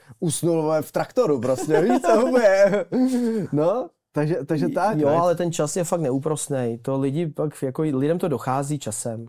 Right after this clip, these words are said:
Speaker 1: Hmm.
Speaker 2: Já spolupracuju na těch plechovkách právě s pánem, kterýmu, eh, který bude teď slavit padesátiny, je
Speaker 1: Hmm.
Speaker 2: to Jarda a to byl jeho nápad komplet ty plechovky soutěžní. A on říká, „Ty jsi ještě mladej,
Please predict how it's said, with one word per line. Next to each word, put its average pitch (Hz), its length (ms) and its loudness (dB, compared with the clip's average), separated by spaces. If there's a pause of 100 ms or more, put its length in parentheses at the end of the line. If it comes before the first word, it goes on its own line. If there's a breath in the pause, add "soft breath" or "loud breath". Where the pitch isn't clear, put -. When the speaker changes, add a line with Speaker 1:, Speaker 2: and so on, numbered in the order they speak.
(160)
Speaker 1:
Hmm. 113 200 -4
Speaker 2:
Já 165 140 2
spolupracuju 165 580 -2
na 160 100 0
těch 160 180 -4
plechovkách 156 560 -2
právě 151 300 0
s 165 60 -10
pánem, 143 380 0
kterýmu, 147 640 0 (160)
eh, 131 40 -2
který 147 200 0
bude 147 180 0
teď 147 160 -4
slavit 151 320 -2
padesátiny, 135 760 -2
je 135 60 0
Speaker 1:
Hmm. 123 60 0
Speaker 2:
to 147 80 0
Jarda 131 580 -2 (100)
a 123 280 -4
to 135 160 -4
byl 139 140 0
jeho 135 200 -2
nápad 135 360 -4
komplet 143 400 -4
ty 143 60 -8
plechovky 139 480 -8
soutěžní. 147 720 -6 (120)
A - 180 -14
on 139 360 -2 (140)
říká, 131 460 -6 (320 soft breath)
„Ty 208 80 0
jsi 226 120 0 (120)
ještě 202 280 0
mladej, 214 720 2